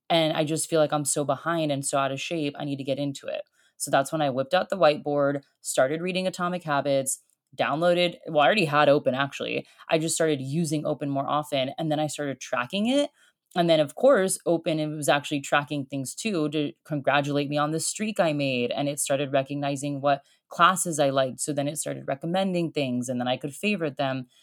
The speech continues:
And so I'm happy to report in the last five weeks, I've only missed seven days of exercise, which is crazy to me <laughs> because before that, I was, I worked out maybe once a week.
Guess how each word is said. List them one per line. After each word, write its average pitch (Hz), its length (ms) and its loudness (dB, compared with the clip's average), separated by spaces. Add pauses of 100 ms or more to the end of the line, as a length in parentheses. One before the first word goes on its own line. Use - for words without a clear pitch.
(160)
And 165 160 0
so 147 420 2 (200)
I'm 139 120 -8
happy 151 280 -4
to 190 120 -4
report 180 580 -2 (380)
in 156 60 -6
the 143 80 2
last 143 300 4
five 190 240 4
weeks, - 420 -4 (760)
I've - 140 0
only 175 240 0
missed 175 420 -2
seven 156 380 0
days 139 340 0
of 139 120 -8
exercise, - 640 -10 (400)
which 214 180 2
is 226 140 2
crazy 190 560 2
to 262 160 2
me 285 200 4
<laughs> 254 120 6
because 208 380 8
before 196 440 4
that, 226 220 8
I 185 160 6
was, 190 220 0 (300)
I 175 160 6
worked 170 300 4
out 175 160 4
maybe 156 420 2
once 143 240 0
a 135 80 -4
week. 127 320 -8